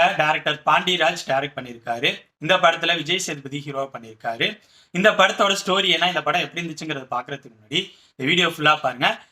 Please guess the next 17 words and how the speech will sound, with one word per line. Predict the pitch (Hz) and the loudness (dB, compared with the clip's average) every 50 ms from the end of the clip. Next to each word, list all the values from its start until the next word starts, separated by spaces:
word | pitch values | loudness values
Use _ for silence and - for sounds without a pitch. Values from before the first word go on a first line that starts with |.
| _ _ - | _ _ 0
பிடிச்சிருந்தா | 226 233 202 214 202 196 190 190 | 0 2 2 2 2 4 4 4
லைக் | 175 165 175 170 | 4 2 2 0
பண்ணுங்க, | - 170 165 165 165 - 143 | 0 0 0 0 0 0 0
கமெண்ட் | 139 143 | 0 0
பண்ணுங்க, | 143 135 127 127 156 202 - - - _ - | -4 -6 -4 -4 -4 -4 -4 -6 -14 _ -20
அப்படியே | 120 110 147 165 165 | -8 -4 -2 -2 -2
என்னோட | 151 135 135 131 - | -2 -4 -8 -6 -4
சேனலை | 151 147 156 160 156 - | -4 -2 -2 -4 -4 -4
சப்ஸ்கிரைப் | 175 - - - 170 156 151 | -6 -8 -8 -6 -6 -6 -6
பண்ணுங்க, | - 131 123 135 175 220 - - _ _ _ _ _ _ | -8 -8 -4 -2 -2 -2 -4 -8 _ _ _ _ _ _
கூடவே | 208 226 220 220 214 - 190 | 2 4 4 4 6 4 4
பக்கத்துல | 190 202 202 202 | 4 4 2 0
இருக்க | 190 180 170 170 | 2 2 2 0
பெல் | 151 160 160 175 | 2 2 2 2
ஐகானையும் | 190 180 175 170 156 156 160 151 | 2 2 2 0 0 0 -2 -4
தட்டி | 143 131 - 143 | -6 -6 -6 -8
விடுங்க. | 135 127 127 139 | -10 -6 -2 -2